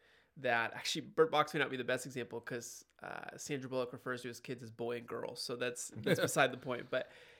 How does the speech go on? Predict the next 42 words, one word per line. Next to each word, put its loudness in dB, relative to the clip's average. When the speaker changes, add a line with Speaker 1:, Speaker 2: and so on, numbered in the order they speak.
Speaker 1:
the, 0
there's -2
an -6
inherent 0
relationship -2
that 2
we're -4
given -2
from -6
the -6
very 4
beginning, -2
so -6
you 2
can, -6
you -6
step 0
into -4
that 0
and -10
you -8
understand -6
it. -10
Where 0
here, 0
I -2
think -6
you're -4
hitting -4
on -2
that -4
there's -4
a -12
development -2
of -4
a -8
relationship -8
over -8
a -10
series, -6
which -8
is -4